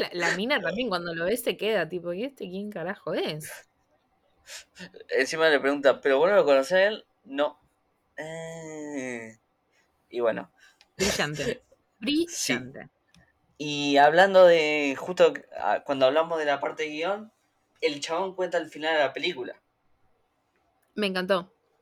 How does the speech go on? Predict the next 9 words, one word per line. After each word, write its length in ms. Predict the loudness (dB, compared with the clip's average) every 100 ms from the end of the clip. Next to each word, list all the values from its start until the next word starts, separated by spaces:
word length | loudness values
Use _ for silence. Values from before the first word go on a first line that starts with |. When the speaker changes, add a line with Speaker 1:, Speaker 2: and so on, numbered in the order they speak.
| _ _ _ _ _ _
Speaker 1:
Me, 220 | -2 0 2
me 160 | 0
pareció 800 | 2 0 0 -2 2 2 2 0
una 240 | -2 -2 -2
utilización 680 | -2 -4 -4 -6 -4 -2 -2
muy 240 | -2 -4
piola 480 | -4 0 2 2 -2
también 600 | -4 -4 -2 -2 -4 -10 _ _ _ _ -20 -16
de, 1040 | -4 0 0 0 -2 -4 -6 -8 -12 -14